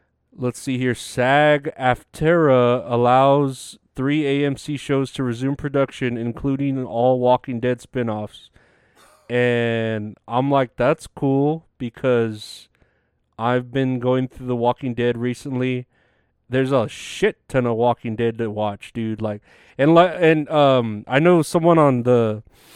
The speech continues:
the, uh, YouTube was commenting if we're gonna get more Linda, and I asked Linda to come on the show, and she's going to.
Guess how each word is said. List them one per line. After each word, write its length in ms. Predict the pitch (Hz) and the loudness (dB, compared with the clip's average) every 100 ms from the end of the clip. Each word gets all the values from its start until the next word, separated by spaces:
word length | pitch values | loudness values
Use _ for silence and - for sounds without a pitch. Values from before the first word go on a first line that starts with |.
| - - _ _ _ _ | -20 -20 _ _ _ _
the, 320 | 123 123 127 | -6 -2 0
uh, 100 | 120 | 2
YouTube 380 | 117 131 139 160 | 0 -2 -2 -2
was 180 | 139 127 | 0 -2
commenting 500 | - 143 143 143 139 | 0 2 2 2 0
if 140 | 135 | -2
we're 80 | 143 | -2
gonna 160 | 139 135 | 0 0
get 120 | 131 | 0
more 260 | 123 135 | 2 2
Linda, 720 | 127 120 120 143 147 160 147 - _ - | 2 2 0 0 2 0 -2 -6 _ -6
and 440 | 123 123 117 113 - | -2 -2 -2 -6 -4
I 320 | 117 120 117 | 0 2 2
asked 460 | 117 113 127 - | 0 -2 -2 -2
Linda 340 | 131 127 127 127 | -2 0 0 -2
to 100 | 123 | -2
come 240 | - 123 | -4 -2
on 140 | 123 120 | -2 -2
the 100 | 117 | -6
show, 560 | - 123 127 131 127 _ _ _ _ _ _ _ - | -2 0 2 0 -4 _ _ _ _ _ _ _ -4
and 720 | 117 117 113 113 110 107 - | -2 0 0 -2 -2 -6 -6
she's 220 | 190 196 | -6 -2
going 320 | 185 180 175 | 4 6 4
to. 400 | - 185 185 165 | 2 2 2 0